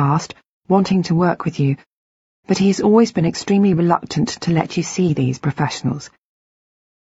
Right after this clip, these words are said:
He has made it very clear that you have had extensive treatment before, and in his opinion it has achieved nothing other than to upset you. Naturally, he wanted to spare you,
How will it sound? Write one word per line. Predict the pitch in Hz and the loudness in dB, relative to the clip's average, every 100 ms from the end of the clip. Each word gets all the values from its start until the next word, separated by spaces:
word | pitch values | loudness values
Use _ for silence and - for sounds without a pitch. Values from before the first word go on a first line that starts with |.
| _ _ _ _ _ | _ _ _ _ _
He | 202 233 | 4 4
has | 220 208 | 6 4
made | 196 170 | 2 2
it | |
very | 170 160 | 0 -2
clear | - 208 185 | -2 0 2
that | 165 165 - | 0 -2 -2
you | |
have | 165 | 0
had | 202 226 175 | 2 2 2
extensive | 160 - 190 151 151 | -4 -2 0 0 -4
treatment | - 180 139 - | -2 0 0 -2
before, | 156 - 185 156 143 - - - _ - | -4 -2 0 2 0 -6 -18 -20 _ 0
and | 180 175 | 2 2
in | 175 | 2
his | 180 180 | 2 0
opinion | - 180 175 160 - | -2 0 2 0 0
it | 175 | -2
has | 190 180 | -2 -2
achieved | - 190 175 | -2 0 2
nothing | 175 180 139 135 135 | 0 0 -2 -2 -2
other | 151 151 | -2 0
than | 151 147 | 0 0
to | - 175 | 0 -4
upset | - 247 - - | -2 -6 -6 -10
you. | 139 - _ _ _ _ _ _ _ _ _ _ _ - | -10 -12 _ _ _ _ _ _ _ _ _ _ _ -6
Naturally, | 190 196 175 170 151 147 | -2 0 0 0 2 0
he | - 156 | 0 -2
wanted | 160 156 160 | 0 -2 -6
to | |
spare | - - 208 180 | -8 -2 2 2
you, | 143 139 156 | 2 2 0